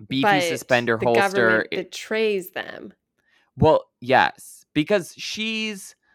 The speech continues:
Speaker 1: working, 'cause she's, like,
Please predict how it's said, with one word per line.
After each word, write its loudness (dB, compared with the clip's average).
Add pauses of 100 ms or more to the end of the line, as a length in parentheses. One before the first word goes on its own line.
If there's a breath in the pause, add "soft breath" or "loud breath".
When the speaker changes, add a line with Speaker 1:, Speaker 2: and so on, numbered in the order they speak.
(760)
Speaker 1:
working, -4 (920)
'cause -6
she's, -8
like, 0